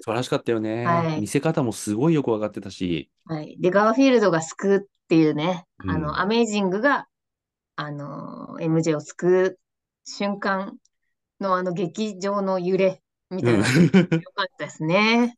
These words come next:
Speaker 2: はい。
Speaker 1: そう。あれね、なんかアメイジングスパイダーマンってなんか、エムシーユー以前の映画なんで、
Speaker 2: うん。
Speaker 1: みんな結構なんか覚えてないかなっ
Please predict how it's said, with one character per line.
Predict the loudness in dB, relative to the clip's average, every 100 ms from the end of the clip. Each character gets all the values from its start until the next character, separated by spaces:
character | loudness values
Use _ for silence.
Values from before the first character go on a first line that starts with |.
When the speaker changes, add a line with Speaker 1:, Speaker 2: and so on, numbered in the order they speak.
| _
Speaker 2:
は | -8 -6 -6
い。 | -2
Speaker 1:
そ | 0 0 -2
う。 | -8
あ | -2 -2
れ | -2 -2 -2
ね、 | -2 -4 _ _ -8
な | -6
ん |
か | -2 0
ア |
メ | 2
イ | 0
ジ | -4
ン | -6
グ | -8
ス |
パ | -6 -6
イ | -4
ダ | -2
ー | 0
マ | -2
ン |
っ | -2
て | -4
な | -4
ん | -6
か、 | -6 -6 -6 -10 -18 _ _ _ _ _ -2
エ | 2
ム | 2
シ | 0
ー | -2
ユ | 0
ー | 0
以 | 2
前 | 0
の | 0 0
映 | -2
画 | -4
な | -4 -6
ん | -6
で、 | -8 -8 -14 _
Speaker 2:
う | -6
ん。 | -4 -4 -4 -8 -10 -6
Speaker 1:
み | -4 -2
ん |
な | -4
結 | -8 -8
構 | -2 0 2 2
な | 0
ん | -4
か | -4 -4 -2 0
覚 | 2 4 2
え |
て | 2 0
な | 2 0
い | -2 _ _ _ _ _ _ _ _ _ _ _ -6
か | -2
な | 2
っ | 0